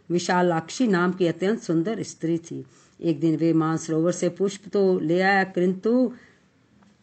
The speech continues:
अपनी, अ, पत्नी के साथ हास्य विनोद तथा रमण करने लगा। इधर माली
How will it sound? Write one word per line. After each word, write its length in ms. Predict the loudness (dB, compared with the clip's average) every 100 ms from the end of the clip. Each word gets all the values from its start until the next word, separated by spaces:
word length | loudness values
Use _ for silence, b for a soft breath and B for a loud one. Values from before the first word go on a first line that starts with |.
| _ _ -20 _ -4
अपनी, 560 | -2 2 4 6 4
अ, 280 | 2 0 0 -2
पत्नी 320 | 0 4 2
के 160 | 2 4
साथ 320 | 4 4 2
हास्य 520 | 0 2 0 2 2
विनोद 360 | 4 4 4 0
तथा 220 | -2 -2
रमण 280 | 2 0 0
करने 320 | 0 0 0
लगा। 260 | -2 -6 -4
इधर 240 | -2 2
माली 500 | 2 2 2 2 0